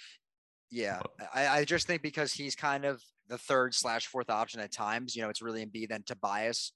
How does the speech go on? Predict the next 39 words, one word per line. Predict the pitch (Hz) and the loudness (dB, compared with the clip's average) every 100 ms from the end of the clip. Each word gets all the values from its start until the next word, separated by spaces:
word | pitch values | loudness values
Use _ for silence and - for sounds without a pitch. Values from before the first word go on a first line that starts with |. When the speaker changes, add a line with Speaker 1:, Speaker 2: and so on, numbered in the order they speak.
| 104 | -10
Speaker 1:
I | |
mean, | 107 101 | -8 -6
that's | 110 - - _ - | -4 -4 -6 _ 0
Speaker 2:
Yeah, | 107 92 | 6 8
but | 92 | 10
it | |
Speaker 1:
even | 101 147 | 8 8
though | |
I | 143 | 8
Speaker 2:
shouldn't | 147 | 6
be | |
Speaker 1:
think | 147 | 4
Speaker 2:
Tobias | 139 131 | 6 6
Speaker 1:
it | 165 | 6
Speaker 2:
is | |
all | |
I'm | - 202 | 6 6
Speaker 1:
shouldn't | 175 | 6
be. | 156 | 6
Speaker 2:
saying. | 139 | 8
Speaker 1:
I | 139 | 6
agree. | 131 139 135 117 | 4 2 2 2
I | 120 131 | 2 2
agree. | 123 123 123 127 110 104 | 0 -2 -2 0 0 -4
I | 113 | -6
think | 123 - | -6 -2
Maxey | 117 113 120 113 104 - - _ | -2 0 -4 -6 -10 -16 -20 _
is | - 131 | -4 -2
more | 123 | 0
talented | 120 127 127 123 | 2 4 4 2
than | 113 | -2
Tobias | 113 107 107 | 2 4 4
offensively. | 110 113 107 - 107 | 0 -4 -4 -4 -4
He | 101 101 - - | -4 -10 -12 -12
just | 101 | -8
has | 104 | -2
better | 107 98 | 0 0
moves | 104 101 101 | -2 -6 -6
overall. | 95 95 110 104 | -4 2 4 4